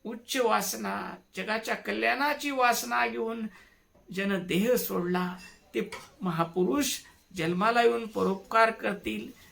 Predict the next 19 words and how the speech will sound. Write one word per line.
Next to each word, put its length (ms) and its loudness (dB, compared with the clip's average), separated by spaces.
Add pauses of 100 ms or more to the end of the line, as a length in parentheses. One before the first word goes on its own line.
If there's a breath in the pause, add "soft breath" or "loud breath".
(340 soft breath)
जगाच्या 440 4
कल्याणासाठी 760 2
आपला 340 4
देह 300 2
जिजवतील 680 -6 (840 soft breath)
आणि 500 4 (340)
"मला 260 8
पाहिजे, 680 2
पाहिजे, 600 4
कुण्याही 680 4
मार्गानं 540 8
मला 260 6
मिळालं 440 6
पाहिजे," 680 2 (260)
अशा 420 6
वासनेतून 1000 4
ज्याचा 360 4
देह 320 2
सुटतो, 760 4